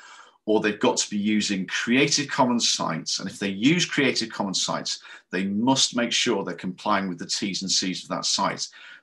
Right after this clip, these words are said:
Very often, the terms and conditions of the sites will ask for a link back to the original site you got it from and a byline for the photographer. And we've had, again, I've had unions where they've had a bill because they didn't byline the photographer.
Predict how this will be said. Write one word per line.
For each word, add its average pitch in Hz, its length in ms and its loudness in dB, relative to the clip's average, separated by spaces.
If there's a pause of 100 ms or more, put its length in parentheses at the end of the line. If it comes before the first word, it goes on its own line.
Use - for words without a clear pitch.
Very 143 300 6
often, 95 520 4
the - 60 -12
terms 123 320 4
and 110 100 -4
conditions 113 440 0
of - 60 -8
the - 60 -10
sites 87 380 0
will 95 160 2
ask - 320 2
for 87 340 0 (460)
a 90 80 -4
link 123 380 2
back 143 420 2 (140)
to - 140 -6
the 110 140 2
original 104 320 2
site 95 300 0
you 90 60 -6
got - 240 -4
it - 100 -10
from 117 300 -2 (640)
and 92 100 -2
a 90 220 -6
byline 98 580 2
for 85 80 -14
the - 60 -14
photographer. - 720 -4 (1120)
And 101 160 0
we've 107 100 2
had, - 300 4
again, 135 240 4
I've 113 80 4
had 113 160 2
unions 110 380 2
where 101 160 4
they've 98 120 0
had 117 120 4
a - 140 -6
bill 107 280 4
because 87 280 -8
they 98 100 -2
didn't 110 480 -4
byline 95 560 2
the 85 80 -8
photographer. 87 640 -6